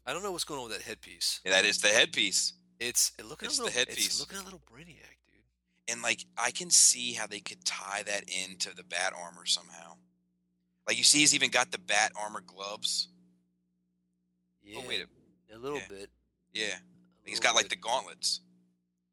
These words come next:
Speaker 1: Maybe. It's similar.
Speaker 2: A-, and it's not the same mold. You see
Speaker 1: No.
Speaker 2: that also?
Speaker 1: Yeah, it's different. It's a lot bigger, it looks like. Well, I, I did read a little, little something,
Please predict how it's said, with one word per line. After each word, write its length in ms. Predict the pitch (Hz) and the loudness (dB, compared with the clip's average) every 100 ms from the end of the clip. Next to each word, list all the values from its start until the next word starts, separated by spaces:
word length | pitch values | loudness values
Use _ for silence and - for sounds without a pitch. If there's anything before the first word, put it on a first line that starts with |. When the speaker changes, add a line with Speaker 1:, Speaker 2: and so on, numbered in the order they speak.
| _ _ _ _ _ | _ _ _ _ _
Speaker 1:
Maybe. 400 | 101 107 104 98 _ _ - | -14 -14 -14 -20 _ _ -6
It's 140 | 113 | 2
similar. 540 | - 151 135 101 92 - _ _ - | 2 2 -2 -10 -14 -18 _ _ -8
Speaker 2:
A-, 60 | 98 | 4
and 120 | 123 | 6
it's 180 | 117 - | 6 6
not 280 | 117 127 - _ _ _ - | 6 4 2 _ _ _ 0
the 80 | 117 | 4
same 340 | - 117 107 | 4 4 0
mold. 440 | 110 123 117 - - _ _ - - | -2 -6 -6 -12 -20 _ _ -20 -4
You 120 | 117 | 4
see 140 | 117 | 6
Speaker 1:
No. 60 | 113 | 6
Speaker 2:
that 140 | 113 | 4
also? 400 | 110 127 139 143 92 | 4 -2 -2 -4 -2
Speaker 1:
Yeah, 240 | 117 104 92 - - | 0 0 -4 -16 -14
it's 180 | 95 | -10
different. 360 | - 127 - 95 | -6 -6 -6 -6
It's 140 | 98 | -4
a 60 | 110 | 0
lot 180 | 110 104 | -2 -2
bigger, 240 | 107 101 | -6 -6
it 80 | 90 | -8
looks 220 | 90 - | -4 -4
like. 180 | 95 90 - - - - | -4 -6 -12 -14 -14 -2
Well, 120 | 135 | 0
I, 800 | 123 127 120 - - - - - | 4 2 0 -16 -20 -16 0 4
I 40 | 151 | 6
did 220 | 196 175 | 4 2
read 140 | 185 | 2
a 60 | 151 | 2
little, 280 | 135 123 - - | 2 -4 -8 -10
little 200 | 117 120 | -4 2
something, 500 | - 127 120 110 101 | 4 4 0 -8 -12